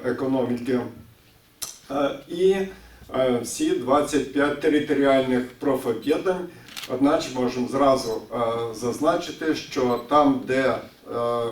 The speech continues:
окуповані території або де йдуть активні бойові дії, нам довелося провести релокацію, так як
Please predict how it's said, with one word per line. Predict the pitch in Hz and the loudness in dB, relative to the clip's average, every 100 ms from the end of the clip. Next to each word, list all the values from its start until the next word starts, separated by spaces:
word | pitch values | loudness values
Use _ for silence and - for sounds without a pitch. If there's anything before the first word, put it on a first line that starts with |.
| - | -4
окуповані | 160 - 175 165 151 131 131 | -2 0 0 2 2 4 2
території | 127 127 123 113 131 165 175 180 - | 0 0 0 0 -2 0 0 -4 -2
або | 117 117 120 | -4 -2 -4
де | 123 127 | 2 4
йдуть | 120 123 127 127 | 4 2 -2 -2
активні | - - 139 127 120 | -8 -6 -4 -2 -4
бойові | 120 120 113 | -4 -6 -6
дії, | 110 120 165 175 - - - - 123 | -4 -2 -2 -4 -12 -20 -20 -10 -4
нам | 127 | -2
довелося | 123 117 120 139 151 151 139 | 0 0 2 2 0 0 -2
провести | - 127 113 117 - 131 131 | -4 -4 -4 -4 -4 -6 -2
релокацію, | 139 190 190 185 - - - - 113 - - - | 2 6 6 4 2 2 0 -4 -2 -4 -8 -6
так | 131 123 | -4 -2
як | 123 | -4